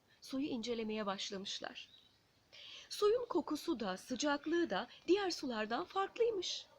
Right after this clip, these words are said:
Böyle bir suya daha önce hiç rastlamadıkları her hallerinden belliymiş.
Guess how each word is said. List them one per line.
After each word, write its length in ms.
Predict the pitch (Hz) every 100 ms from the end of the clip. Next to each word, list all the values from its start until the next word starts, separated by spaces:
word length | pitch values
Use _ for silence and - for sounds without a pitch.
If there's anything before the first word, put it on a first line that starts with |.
| - - - - 202
Böyle 360 | 294 349 320
bir 140 | 220 202
suya 400 | - 240 208 220
daha 280 | 262 330 -
önce 400 | 247 214 208 185 - -
hiç 360 | - 508 - 226
rastlamadıkları 1040 | 233 - - 370 302 202 - 214 208 262 - _
her 180 | - 320
hallerinden 760 | 311 247 233 254 254 233 254 220
belliymiş. 760 | 226 220 208 202 220 -